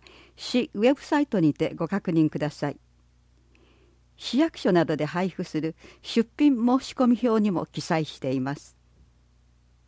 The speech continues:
お問い合わせは、岩出市教育委員会障害学習課内、岩出市文化祭実行委員会事務局、電話六二の二一四一へ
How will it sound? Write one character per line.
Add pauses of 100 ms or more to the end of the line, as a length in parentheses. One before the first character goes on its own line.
(540)
お
問
い
合
わ
せ
は、 (560)
岩
出
市
教
育
委
員
会 (140)
障
害
学
習
課
内、 (880)
岩
出
市
文
化
祭
実
行
委
員
会
事
務
局、 (760)
電
話 (420)
六
二
の (100)
二
一
四
一
へ